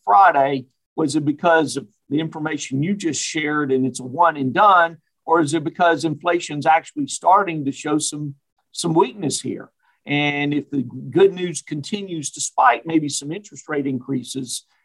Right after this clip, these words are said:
uh, we could see this economy really firm up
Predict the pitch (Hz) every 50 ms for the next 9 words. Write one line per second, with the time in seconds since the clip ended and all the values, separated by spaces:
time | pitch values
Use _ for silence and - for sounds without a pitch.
0 | _ _ - 135 143 143 143 139 139 139 135 139 160 175 - - 151 139 - -
1 | - 156 156 151 151 147 - - 135 - - 156 147 151 151 139 131 127 120 131
2 | 147 165 175 160 143 127 123 _ - 147 147 143 139 139 143 139 139 135 -